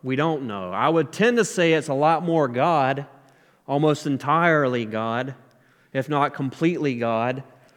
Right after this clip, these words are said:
but the Bible definitely calls us to take action. And so let me, let me read this to you. I read this last week, Second Peter chapter one,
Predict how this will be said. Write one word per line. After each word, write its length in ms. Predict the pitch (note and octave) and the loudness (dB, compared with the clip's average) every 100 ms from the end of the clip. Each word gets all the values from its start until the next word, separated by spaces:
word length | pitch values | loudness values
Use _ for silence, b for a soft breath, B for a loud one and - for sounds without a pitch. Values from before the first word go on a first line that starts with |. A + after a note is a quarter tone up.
| b A#2+ | b 0
but 640 | D3 D3+ C3+ - - - | 4 4 4 -2 -18 -18
the 140 | C#3+ B2+ | -6 0
Bible 380 | C#3 D#3 D#3 C#3+ | 4 4 4 0
definitely 760 | B2+ D3+ D#3+ F3 E3+ E3+ E3 | 2 2 2 -2 -2 0 -2
calls 600 | - - - E3+ F3 D3+ | -4 -10 -2 2 2 2
us 420 | D#3 E3+ D3 C#3 | 0 2 2 0
to 120 | - C3+ | -6 -8
take 400 | - C3 C3 - | -2 -2 -2 -2
action. 680 | C#3+ C3+ C3+ - F#2 E2+ F2 _ _ B B B B | 0 0 -2 -12 -14 -14 -20 _ _ B B B B
And 140 | B2+ | -4
so 120 | B2 C#3+ | 0 2
let 140 | F3 | 4
me, 380 | F3+ E3 D3 C3 | 4 4 4 2
let 140 | D#3+ | 2
me 100 | E3 | 2
read 320 | D3 D#3 D3+ | 4 4 4
this 380 | B2+ B2 A#2+ - | 4 2 0 -8
to 200 | - D3 | -6 -2
you. 440 | C3+ B2 A#2+ A#2+ B2 | 0 2 0 0 -2
I 420 | B2 B2+ B2 A#2 | 0 2 2 0
read 320 | A2+ C#3 C3+ | 0 0 0
this 220 | B2 A#2+ | -2 -2
last 380 | C3 C3 C3 - | 0 0 0 -4
week, 320 | A2+ A2+ - | -6 -6 -8
Second 420 | - - C#3+ C#3 - | -8 -2 -2 -2 -6
Peter 400 | D3+ C#3+ B2+ B2 | -2 0 0 -2
chapter 420 | - C#3 - A#2 | -2 -2 -2 -4
one, 460 | B2 B2 A#2 A#2 | -2 -2 -4 -6